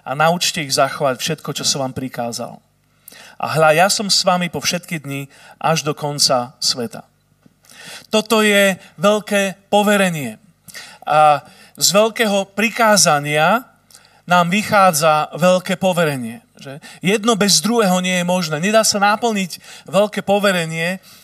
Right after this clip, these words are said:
bez toho, aby sme naplnili veľké prikázanie. Inak by sme boli nejaké biblické roboty, a, ktoré by, a, evangelizovali alebo robili misijnú prácu bez toho, aby sme boli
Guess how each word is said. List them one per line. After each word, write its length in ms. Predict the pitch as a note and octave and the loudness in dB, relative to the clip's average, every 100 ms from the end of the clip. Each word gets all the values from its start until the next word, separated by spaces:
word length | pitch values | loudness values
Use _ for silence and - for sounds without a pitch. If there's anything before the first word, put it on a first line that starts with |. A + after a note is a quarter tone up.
| _ | _
bez 160 | G3 - | -2 0
toho, 160 | G3 | 2
aby 160 | F#3 F#3 | 0 0
sme 160 | - F3+ | -4 0
naplnili 560 | E3+ E3 E3+ E3 D#3 | 0 0 -4 -4 -4
veľké 240 | D3+ D#3 E3 | -4 -6 -4
prikázanie. 720 | F#3 F3+ D#3 C#3 B2+ B2 - _ _ _ _ _ _ - - - | -4 2 2 2 -4 -8 -14 _ _ _ _ _ _ -20 -16 -4
Inak 400 | G#3+ G3 F#3+ - - - | 2 2 0 -6 -20 -4
by 60 | F#3+ | -2
sme 160 | - G3 | 0 0
boli 240 | G3+ G3+ | -2 -2
nejaké 640 | G3 F#3+ F#3 G3+ F#3 F#3+ F3 E3 | 0 0 0 0 -2 -2 -10 -4
biblické 480 | G3 G3 G#3 - F#3 F3+ | -2 -2 -4 -2 -2 0
roboty, 480 | F#3 F#3+ F3+ B2+ - - - - | 0 -2 -4 -6 -10 -20 -20 -2
a, 240 | D3+ C#3+ D3+ | 4 4 2
ktoré 560 | - F3+ E3+ E3 E3 | -2 0 2 2 0
by, 400 | D#3 E3 D#3+ D#3 | -6 -8 -4 -4
a, 320 | - D#3+ D3+ E3+ | -2 2 4 4
evangelizovali 960 | F3+ F3 E3+ E3+ D#3+ E3+ D#3 D#3 D#3+ D#3 | 2 2 0 -4 -4 0 2 2 2 2
alebo 480 | D3+ D#3 D3+ D#3 D3 - - | 2 2 2 0 -2 -8 -8
robili 320 | E3+ F3 F3 | -4 -2 -4
misijnú 400 | F3 G3 G3+ E3+ | -2 -2 -2 -4
prácu 400 | - E3 E3 - | 0 0 2 -2
bez 240 | D3+ F#3 - G3+ | -2 0 0 2
toho, 160 | D#3+ | 2
aby 160 | D#3 E3 | 0 -2
sme 160 | F3+ | -4
boli 160 | E3 | -4